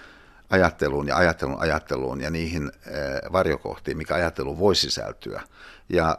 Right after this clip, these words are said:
ää, et, et, et sitten, ja sitten edelleen sitten taas, kun mä rakastuin Pipsaan, niin sitten se, ää, oli aika luonteva tuoda, ää,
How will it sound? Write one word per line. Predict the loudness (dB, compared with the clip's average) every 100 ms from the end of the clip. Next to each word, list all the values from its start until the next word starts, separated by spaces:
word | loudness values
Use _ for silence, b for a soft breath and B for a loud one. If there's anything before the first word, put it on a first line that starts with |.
| -4
ää, | -6 -2 -2 -4 -8 -12 -12 -12 -4
et, | -4 -4 -10 -18 -16 -14 -14 -18 -20 -20 _ _ _ -8
et, | -8 -4
et | -8 -6 -2
sitten, | -2 -2 -6 -6
ja | -4
sitten | 0 2 4
edelleen | 6 6 6 4
sitten | -2 -8 -2
taas, | 0 0
kun | 0 -4 -2
mä | -6 -2
rakastuin | 0 0 0 -2
Pipsaan, | 0 -2 0 -2 -2
niin |
sitten | -4 -6 -2
se, | 2 2 0 b b b b b -20 -20 -16 -10
ää, | -6 -4 -4 -8 -10 -10 -10 -10 -10 -8
oli | -2 0 0
aika | 0 2 4
luonteva | 4 2 0
tuoda, | 0 2 2
ää, | 0